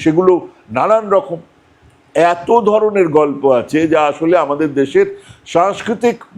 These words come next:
বৈচিত্র্যকে মনে করিয়ে দেয়। ধরুন ব্যয়গা রামায়ণ।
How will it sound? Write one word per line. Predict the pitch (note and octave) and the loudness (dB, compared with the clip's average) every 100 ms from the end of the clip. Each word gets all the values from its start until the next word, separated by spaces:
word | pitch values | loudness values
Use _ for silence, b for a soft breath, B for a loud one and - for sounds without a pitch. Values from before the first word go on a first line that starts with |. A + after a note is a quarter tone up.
| A#2 | 0
বৈচিত্র্যকে | E3 F3+ G#3 G#3 - G3 F#3+ F3 | 0 0 -6 -8 -2 -2 0 -2
মনে | C3 A#2 - | -2 -6 -6
করিয়ে | G2 F2+ E2 | -6 -4 -6
দেয়। | - - _ _ _ _ _ _ _ _ _ _ D#3 | -8 -14 _ _ _ _ _ _ _ _ _ _ -2
ধরুন | F#3+ C4+ F3+ D#3 - - b b - | 2 2 2 -2 -8 -20 b b -8
ব্যয়গা | A#2 G3+ A#3+ A3+ F3+ | 0 2 2 2 0
রামায়ণ। | B2 F#2+ F2 D#2 | -2 -4 -8 -10